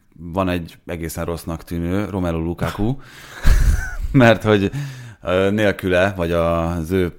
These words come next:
padon tartásával sikerült a Chelsea-nek, ö, megnyernie a Burnley elleni mérkőzést, de nem ő volt a, az igazi szenzáció, hanem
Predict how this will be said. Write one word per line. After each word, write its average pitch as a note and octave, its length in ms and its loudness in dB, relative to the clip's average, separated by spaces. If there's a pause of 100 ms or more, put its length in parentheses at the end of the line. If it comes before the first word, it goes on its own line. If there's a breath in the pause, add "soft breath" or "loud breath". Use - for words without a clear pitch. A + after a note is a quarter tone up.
(120)
padon F2 360 2
tartásával E2+ 840 0
sikerült E2 580 -6
a E2+ 200 -4
Chelsea-nek, E2 720 -6
ö, E2+ 300 -2 (500 loud breath)
megnyernie F2+ 640 0
a E2+ 80 0
Burnley F2+ 400 -2
elleni A2 280 0
mérkőzést, A2+ 760 -6
de G#2 100 -4
nem G#2 180 -2
ő E2+ 200 -4
volt E2 340 -6
a, E2+ 340 -6
az D2+ 120 -12
igazi F#2 560 -4 (100)
szenzáció, G#2 800 -4
hanem G2 400 -4